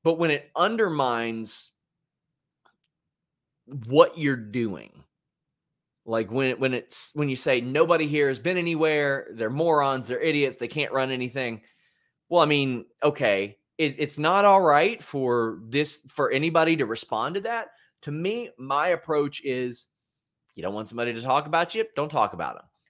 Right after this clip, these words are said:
I don't tweet, say, post anything that I don't expect somebody to respond to.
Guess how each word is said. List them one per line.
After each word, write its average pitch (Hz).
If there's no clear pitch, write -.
I 123
don't 147
tweet, 190
say, 175
post 165
anything 143
that 117
I 110
don't 160
expect -
somebody 120
to 104
respond 101
to. 87